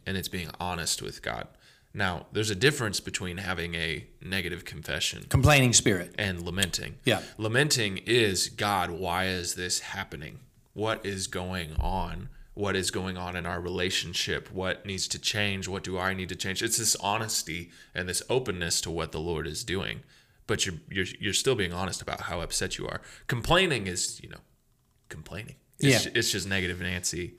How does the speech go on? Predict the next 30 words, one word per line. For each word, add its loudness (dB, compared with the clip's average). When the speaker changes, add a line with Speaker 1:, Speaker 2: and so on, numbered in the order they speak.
Speaker 2:
Yeah. 8
Speaker 1:
um, -4
over 2
and -4
over -6
and -8
over -8
again. -8
Speaker 2:
You, 8
we, 10
we've, 8
we 6
watched, 8
um, 6
Forrest 8
Gump 4
on 6
vacation. 6
Speaker 1:
Uh-huh. 6
Speaker 2:
It, 6
we, 8
the 6
simple, 12
if 4
you've 6
watched 8
Forrest 6
Gump 4
on 4
vacation, 2